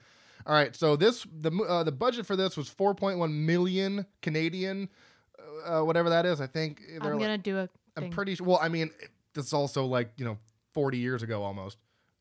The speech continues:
Speaker 1: Actually, exactly forty years ago, because that's, yeah, eighty-one.
Speaker 2: Jesus, that, oh God.
Speaker 1: What?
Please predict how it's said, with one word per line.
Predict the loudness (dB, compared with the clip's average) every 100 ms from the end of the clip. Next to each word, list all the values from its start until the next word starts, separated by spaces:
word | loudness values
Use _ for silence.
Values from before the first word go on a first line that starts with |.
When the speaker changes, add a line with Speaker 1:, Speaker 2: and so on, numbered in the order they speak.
| -2
Speaker 1:
Actually, | -2 0 -4 -4
exactly | -6 -6 -2 0 -2
forty | -4 -4 -4
years | -4 -4 -6
ago, | -8 -6
because | -6 -6 -6
that's, | -8 -8
yeah, | -2 0 0 -4 _ -8
eighty-one. | -4 -2 -2 -2 -6 -14 -20 -16 -6
Speaker 2:
Jesus, | -2 0 0 -2 -4 -8
that, | -4 -4 -4 -6 0
oh | 4 4 4 0 -4
God. | 2 4 4 0 -8 -8
Speaker 1:
What? | -8